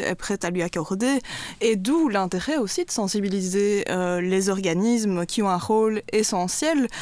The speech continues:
euh, dans le processus de réinsertion, comme les, les organismes de recherche d'emploi, les organismes de recherche de logement ou de, de formation socio-professionnelle. Donc c'est aussi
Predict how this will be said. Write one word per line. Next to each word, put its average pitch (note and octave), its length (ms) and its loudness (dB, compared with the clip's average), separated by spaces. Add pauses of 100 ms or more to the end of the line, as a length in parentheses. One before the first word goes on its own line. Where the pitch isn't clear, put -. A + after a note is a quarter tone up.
(260)
euh, G3+ 160 0
dans G3+ 100 2
le G3+ 80 2
processus G#3+ 580 0
de G3 120 0
réinsertion, G3 800 0
comme F#3+ 160 0
les, F#3+ 180 0 (180)
les G3 220 0
organismes F#3+ 400 0
de F#3+ 80 0
recherche F#3 360 -2
d'emploi, D4 500 0 (400)
les G#3 140 2
organismes G3 440 2
de F#3+ 80 0
recherche F#3+ 320 -2
de G3 80 0
logement A#3 460 2
ou G#3 320 2
de, F#3+ 360 0
de F#3+ 120 -2
formation G#3+ 420 0
socio-professionnelle. A3 840 -2 (380)
Donc D4+ 180 2
c'est C#4+ 120 0
aussi C#4 360 0